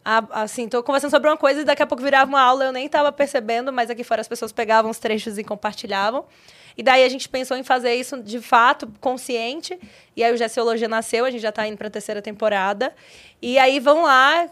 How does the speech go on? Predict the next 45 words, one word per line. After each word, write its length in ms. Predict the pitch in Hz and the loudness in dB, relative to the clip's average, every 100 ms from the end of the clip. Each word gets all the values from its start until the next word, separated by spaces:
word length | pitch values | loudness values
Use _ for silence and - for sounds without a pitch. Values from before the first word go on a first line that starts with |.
| - | -2
pesquisem 440 | 262 - 269 285 | -2 -2 -4 -2
lá, 180 | 254 240 | 0 0
Gessiologia, 720 | 247 247 277 240 233 208 240 | 0 -2 -2 -2 -4 -4 -6
na 100 | 247 | -4
hashtag 540 | 240 240 247 226 220 233 | -4 -6 0 0 0 -4
já 120 | 214 | -2
vai 120 | 220 | 0
aparecer, 540 | 226 185 240 - 226 | -2 -4 -4 -4 -4
assistam 440 | 240 233 233 247 240 | -4 -6 -8 -8 -6
todos 260 | 247 220 | -4 -4
os 120 | 247 220 | -6 -10
vídeos, 260 | 220 214 | -10 -14
que 80 | - | -14
são 240 | - 262 | -10 -2
vários, 400 | 233 214 233 247 | 4 6 6 2
e 60 | 226 | -6
sobre 280 | - 226 226 | -8 -8 -4
temas 280 | 240 226 220 | -4 -4 -8
super 260 | 226 262 | -4 0
legais 540 | 262 233 208 208 240 - - - _ | 0 2 2 2 0 -4 -20 -20 _
e 60 | 208 | -8
curiosos 640 | 240 226 214 208 214 208 | -4 0 0 0 -4 -8
e 80 | 226 | -10
desconstruídos 760 | - 240 226 - 220 208 196 | -8 -8 -8 -4 -2 -2 -6
também, 340 | - 208 202 233 | -8 -6 -6 -8
porque 280 | 226 - | -12 -4
é 80 | 208 | -4
isso, 240 | 202 - 202 | -4 -10 -10
é 180 | 185 196 | -10 -12
coisas 240 | - 220 214 | -10 -10 -10
que 80 | |
você 160 | 202 208 | -10 -10
aprendeu 320 | 185 202 190 | -8 -8 -6
errado, 720 | 185 180 202 240 220 190 190 - - _ _ | -6 -2 4 4 4 2 -8 -16 -20 _ _
ou 220 | - 240 220 | -4 -2 -2
por 240 | 233 - | -6 -6
que 300 | - 240 269 | 2 6 8
as 180 | 247 233 | 6 4
coisas 200 | - 214 | -2 -4
são 160 | - 208 | -6 -10
assim, 320 | 208 226 247 | -10 -12 -12
então 340 | 247 226 247 | -4 -4 -4
vale 180 | 220 214 | -4 -2
a 40 | 220 | -2
pena. 400 | 226 202 226 | -4 -8 -8